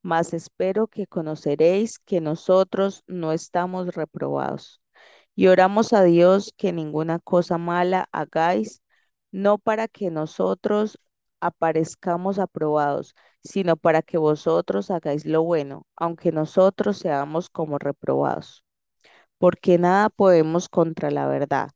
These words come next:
sino por la verdad. Por lo cual nos gozamos de que seamos nosotros débiles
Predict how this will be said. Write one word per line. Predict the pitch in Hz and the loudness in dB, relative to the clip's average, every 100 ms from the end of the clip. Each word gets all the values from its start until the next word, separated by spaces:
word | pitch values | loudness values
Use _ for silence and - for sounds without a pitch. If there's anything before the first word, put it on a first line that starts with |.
| _ _ | _ _
sino | - - 214 214 220 _ _ - | -12 -2 0 0 -2 _ _ 0
por | 170 160 | 2 2
la | 151 | 2
verdad. | 147 143 147 147 - - _ _ _ _ _ _ _ - | 0 -4 -6 -8 -10 -20 _ _ _ _ _ _ _ -2
Por | 190 175 | 2 4
lo | 180 170 | 4 2
cual | - 202 208 226 - | 2 0 2 -2 -4
nos | 214 202 190 180 | -6 -2 -2 -2
gozamos | 160 151 - 185 190 202 226 - _ - | -4 -6 -4 -2 -2 -6 -10 -12 _ -6
de | 170 | -6
que | - 170 | -2 -4
seamos | - 156 151 175 190 | -2 -2 -2 -2 -4
nosotros | 185 170 - 175 - 185 175 | -4 -2 0 0 0 -4 -2
débiles | 165 147 135 131 139 _ | -2 -2 -4 -8 -14 _